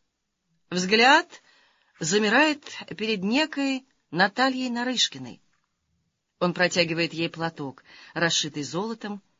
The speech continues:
и жемчугом. Наталья опускает глаза. Она станет царицей. На самом деле царь уже давно знал эту девушку. Он встречал её у своего друга Артамона Матвеева,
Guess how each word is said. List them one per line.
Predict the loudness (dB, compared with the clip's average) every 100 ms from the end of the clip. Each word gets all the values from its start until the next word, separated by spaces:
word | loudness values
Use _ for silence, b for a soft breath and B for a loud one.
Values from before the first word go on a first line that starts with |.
| _
и | -8
жемчугом. | -6 -6 -6 -8 -10 -12 -20 _ _ _ _ _ _ _ _
Наталья | 2 2 2 -2 0 -2 -4
опускает | -6 -8 -6 -10 -10
глаза. | -10 -8 -6 -8 -12 _ _ _ _ _ _ -6
Она | -4 -2 -2 -4 -6 _ _ _ _ _ _ _
станет | -8 -8 -6 -6 -6 -8 -8
царицей. | -8 -8 -14 -10 -10 -10 _ _ _ _ _ _ _ _ _ _ _ _ _ _ _ _ _ _ _
На | 2 2
самом | 4 4 4 0
деле | 0 -2
царь | -2 0 2
уже | 0 0
давно | 0 0 -4
знал | -2 -2 -2
эту | -4 -8
девушку. | -8 -8 -10 -14 -16 -18 _ _ _ B B B
Он | 2 2
встречал | 2 0 2 2 2
её | 4 4 2
у |
своего | 0 -2 0
друга | 0 0 4 4
Артамона | 4 0 0 2
Матвеева, | 0 0 -2 -2 0 -2